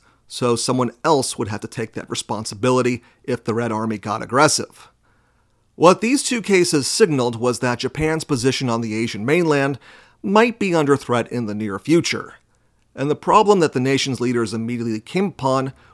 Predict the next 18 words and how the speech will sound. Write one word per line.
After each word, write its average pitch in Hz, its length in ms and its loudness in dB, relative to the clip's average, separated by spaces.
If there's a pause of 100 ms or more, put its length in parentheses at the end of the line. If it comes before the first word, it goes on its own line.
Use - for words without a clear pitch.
was 120 160 -6
that 131 180 -2
their 131 220 2 (100)
international 147 720 2
partners 131 600 -2 (200)
weren't 415 360 2
really 202 300 4
that 147 240 4
interested 127 500 2
in 110 40 -4
expanding 127 480 -4
their 117 140 0
collective 120 440 -6
security 123 500 -4
to 180 640 2
the 120 180 0
Asian 113 260 -2
mainland. 165 600 0